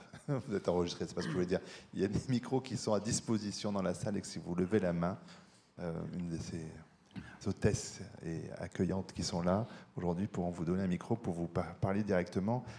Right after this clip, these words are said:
avec nos invités. Mais juste le temps de demander à Didier Porte, parce que la première main qui se lève, c'est toujours compliqué. Euh, on en revient à l'histoire du,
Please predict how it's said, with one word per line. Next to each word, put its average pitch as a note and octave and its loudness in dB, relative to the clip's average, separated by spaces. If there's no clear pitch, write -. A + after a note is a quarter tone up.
avec F#2 2
nos G2+ 4
invités. G2+ 4
Mais A#2 4
juste B2+ 4
le B2+ 6
temps B2 4
de A#2 6
demander G#2 6
à G2 6
Didier F2+ 4
Porte, A2 2
parce - -8
que F2+ -6
la D#2+ 2
première F#2+ 2
main F2+ 4
qui F2+ -4
se - -8
lève, F#2 2
c'est - -10
toujours E2 -4
compliqué. F#2 -4
Euh, G2+ 10
on G#2+ 8
en G#2+ 12
revient A2 8
à A2+ 10
l'histoire G#2 8
du, F2+ 4